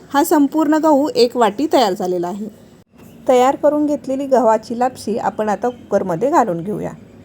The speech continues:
एक वाटी गव्हाची लापशी आहे, तर याच्यासाठी आपल्याला तीन वाटी पाणी घालावं लागेल.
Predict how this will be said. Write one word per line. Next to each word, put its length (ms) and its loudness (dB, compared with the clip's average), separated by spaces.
एक 260 2
वाटी 440 0
गव्हाची 420 0
लापशी 360 -2
आहे, 320 -2
तर 100 4
याच्यासाठी 720 0
आपल्याला 400 2
तीन 320 -2
वाटी 300 0
पाणी 280 0
घालावं 360 2
लागेल. 340 -4